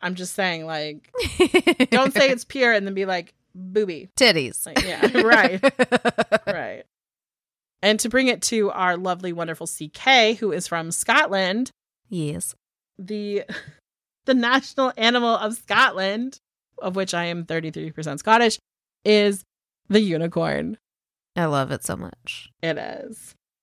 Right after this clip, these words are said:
Speaker 1: There are a lot of unicorns depicted in royal arms and just different things. And that makes me so fucking excited.
Speaker 2: <laughs>
Speaker 1: It was on gold coins.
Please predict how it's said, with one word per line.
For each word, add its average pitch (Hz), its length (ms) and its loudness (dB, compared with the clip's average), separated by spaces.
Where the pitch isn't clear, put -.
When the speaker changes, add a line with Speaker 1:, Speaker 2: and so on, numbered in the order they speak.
Speaker 1:
There 220 220 6
are 233 100 8
a - 20 6
lot 214 300 6
of 254 100 2
unicorns 220 680 0
depicted 190 580 -6
in 175 240 -6
royal 156 400 -2
arms 262 580 4
and 185 120 -6
just 175 200 -14
different 165 340 -8
things. 220 580 2
And 175 240 0
that 175 140 4
makes 175 260 -6
me 175 240 -6
so 294 320 4
fucking 170 460 0
excited. 139 760 -6
Speaker 2:
<laughs> 214 60 0
Speaker 1:
It 220 120 2
was 208 120 4
on 180 180 0
gold 160 300 -4
coins. 240 720 4